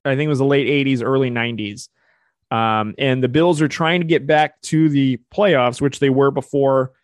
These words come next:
and then again lost to the Chiefs, which was a devastating loss. And so there's that infamous picture that's going around social media now where Stefon Diggs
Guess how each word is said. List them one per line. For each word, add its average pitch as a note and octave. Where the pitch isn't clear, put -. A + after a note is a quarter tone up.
and B2+
then B2+
again C3+
lost B2
to C#3
the C3+
Chiefs, C3
which B2+
was C3+
a A#2+
devastating C3
loss. A#2+
And C3
so C3
there's D3
that D3
infamous D#3+
picture E3
that's D#3
going D3+
around C#3+
social D3
media C#3+
now C#3+
where C3
Stefon D3
Diggs C#3+